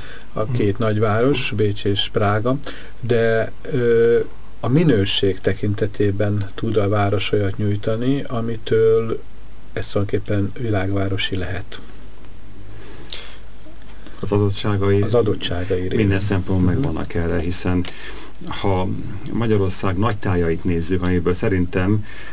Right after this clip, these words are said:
Speaker 3: a jelenlegi ország területen belül nézzük a dolgokat, ö, én most a magánvéleményemet mondom, három alapvető nagy táj van. Ö, a Dunántúl, az Alföld és a, hát mondhatom, fe-, Felföld, és ennek a háromnak a csatlakozásánál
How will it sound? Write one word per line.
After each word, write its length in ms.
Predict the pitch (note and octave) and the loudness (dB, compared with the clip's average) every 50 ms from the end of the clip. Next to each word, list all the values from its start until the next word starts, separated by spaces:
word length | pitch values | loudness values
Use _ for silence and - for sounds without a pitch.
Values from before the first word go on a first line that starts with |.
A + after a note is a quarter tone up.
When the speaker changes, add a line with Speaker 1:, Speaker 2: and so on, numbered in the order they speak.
| - - | -6 -4
Speaker 3:
a 140 | - - F#2+ | -2 0 2
jelenlegi 440 | G2 G2+ F#2 F2+ F2+ F2 E2+ E2+ F2+ | 4 4 4 2 2 0 2 2 0
ország 300 | E2+ E2 - - F2 - | 0 0 -2 -2 -2 -2
területen 440 | - F2+ F2 E2+ E2 - F#2+ F2 | 0 0 0 0 0 0 0 0
belül 260 | E2+ F2 E2 D#2 D#2+ D#2+ | 0 0 0 0 0 0
nézzük 440 | E2 D#2+ D#2 D2 - E2+ E2+ - - | 0 -2 -2 -2 -2 -4 -2 0 0
a 40 | F2 | 0
dolgokat, 580 | E2+ E2+ E2 E2 D#2+ - - F#2 F2+ - - | 0 2 0 0 0 0 -2 -2 -2 -2 -2
ö, 180 | F#2+ F2+ F2 E2+ | 0 0 0 2
én 220 | E2+ F#2+ F2 F2 E2+ | 0 0 0 0 0
most 240 | F2 E2 - - | 0 0 -2 0
a 20 | G#2+ | 0
magánvéleményemet 720 | G2 F#2 D#2+ D#2+ E2 E2+ F2+ E2 E2 D#2+ E2 D#2+ D#2+ D2+ | 0 0 0 0 0 0 0 0 0 -2 -2 -2 -2 0
mondom, 320 | F#2 G2 F2+ E2+ E2+ E2 | 0 0 2 0 0 0
három 560 | E2 F2 G#2 G2 F2+ F2 E2+ E2+ F2 F#2 F#2 - - - | 0 0 0 0 2 0 0 0 0 0 -2 -2 -6 -4
alapvető 480 | - A2 G2 F2+ E2 - F2 - - F#2+ | -2 -2 0 0 0 -2 -2 -2 0 0
nagy 180 | F2+ E2+ E2 - - | 0 0 0 -2 -2
táj 220 | G2+ E2+ E2 E2 | -2 -2 -2 -2
van. 340 | E2 E2+ F2+ G2+ A2 G#2 - - - - - - - - - - - - - - - | -2 0 0 0 0 0 -2 -4 -4 -6 -4 -4 -4 -6 -6 -6 -6 -6 -6 -4 -2
Ö, 280 | G#2+ G2 F#2 F2+ F2 E2 E2 | 0 0 2 2 0 0 0
a 60 | F#2+ | -2
Dunántúl, 800 | F#2+ F#2 A2+ A2 G#2 G2 F#2+ F#2 F#2+ - G2+ F#2+ F#2 F#2 F#2+ G2 F#2+ | 2 4 4 4 4 4 2 2 2 2 2 4 4 2 2 0 0
az 120 | F#2+ G2+ | 0 0
Alföld 440 | G2+ F#2+ F2+ F2 - - F#2 F2 E2 | 2 2 2 2 0 0 0 2 2
és 200 | E2+ E2 - - | 0 0 0 -2
a, 180 | F2 E2 D#2+ - - - - - - - - - - - - - | -2 -2 -2 -2 -4 -4 -6 -6 -6 -6 -6 -6 -6 -6 -6 -6
hát 340 | - - - - - - - | -6 -4 -4 -4 -4 -2 -2
mondhatom, 460 | F#2+ F2+ F2 - F2+ - E2+ E2 F2+ | -2 -2 0 -2 -2 -2 -2 -2 -2
fe-, 260 | F#2+ - A#2 A2 F#2+ | -2 -4 -4 -4 -4
Felföld, 720 | F#2 - - F2+ F2 F2 F2 - - G#2 G2+ A2 A2+ A#2 A2 - - - - - - - - | -4 -2 0 0 0 0 -2 0 2 4 4 4 4 2 -2 -4 -4 -6 -6 -4 -4 -4 -4
és 100 | F#2 G#2+ | -2 0
ennek 320 | D3 D3 C3+ A#2 G#2+ G#2 | 2 2 2 2 2 0
a 40 | G#2 | 0
háromnak 380 | F#2+ G#2 G#2+ G2 F#2 F#2 F2+ F#2 | 2 2 2 2 2 2 2 0
a 60 | F#2 | 0
csatlakozásánál 960 | - G2 G2 - - F#2+ - F2 E2 E2 D#2 D#2 - - F2 E2 D#2+ D#2 | 0 0 -2 0 -2 -2 0 -2 -2 -2 -4 -4 -4 -4 -4 -4 -4 -4